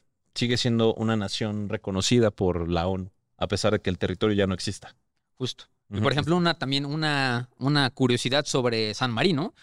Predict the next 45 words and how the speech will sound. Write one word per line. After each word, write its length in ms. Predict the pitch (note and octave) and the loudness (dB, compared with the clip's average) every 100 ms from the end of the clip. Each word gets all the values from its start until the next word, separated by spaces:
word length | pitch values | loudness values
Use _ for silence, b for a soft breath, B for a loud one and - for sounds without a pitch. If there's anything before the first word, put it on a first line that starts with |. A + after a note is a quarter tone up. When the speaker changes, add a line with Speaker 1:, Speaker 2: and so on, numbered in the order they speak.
| B B _ | B B _
Speaker 2:
que 160 | A2+ | 2
es 140 | A2+ - | 2 4
un, 600 | A#2+ A2+ G#2 G#2 G2+ F#2+ | 4 4 2 0 0 -2
un 120 | - A#2+ | -2 -2
microestado 480 | B2 A2 - A#2+ | 0 -2 0 0
que 60 | A2 | 0
está 140 | - | -4
encajado 480 | B2 - - C3 B2 | -4 -4 -2 0 2
en 80 | B2+ | 0
Italia. 440 | B2+ G3 D3+ F#3+ - - | 0 0 0 -2 -6 -6
Speaker 1:
Que 80 | |
nunca 200 | F#2+ G2+ | -4 0
ha 20 | A2 | 2
ganado 400 | G2 G2 G2+ G2 | 4 4 4 4
partidos, 440 | F2 - G2 F2+ | 0 2 2 2
¿no? 160 | F#2+ C#3 | 0 -6
Speaker 2:
Que 100 | A#2+ | -4
nunca, 360 | B2 C#3+ D3 G#2+ | -2 0 -2 0
uno 200 | F3+ B3+ | 2 4
nunca 200 | G#3+ F#3 | 2 2
ha 40 | |
ganado 200 | C3+ C#3 | 0 0
partidos, 420 | C#3 G#2 C#3 F3+ A3+ | -2 -6 -4 -6 -4
pero 180 | B2+ | -6
siempre 260 | A2+ D#3 D#3 | 0 2 2
están 180 | - D3 | 0 0
en 80 | A2 | 0
el 100 | F2+ | -2
fifa, 300 | C3 - F#2 | -6 -6 -4
me 120 | G2+ | -2
mama. 360 | A#2+ A#2 - - | -2 -2 -6 -8
Porque 260 | - D#3+ G3+ | -2 0 2
sí, 180 | F3+ F3+ | 2 2
Speaker 1:
<laughs> 60 | |
Speaker 2:
siempre 240 | - G3 G3+ | 2 2 2
es 40 | |
de 80 | C#3 | 2
que, 160 | - - | -2 -4
ya, 180 | E3 D#3+ | -2 -2
tú 100 | E3 | 0
contra 280 | C4 G#3+ C3 | -2 0 2
mí, 140 | D#3+ | 0
güey, 200 | C#3 G2+ | 0 -6
sí, 320 | G2+ E3 C3 | -2 -2 0
y 40 | A2 | -4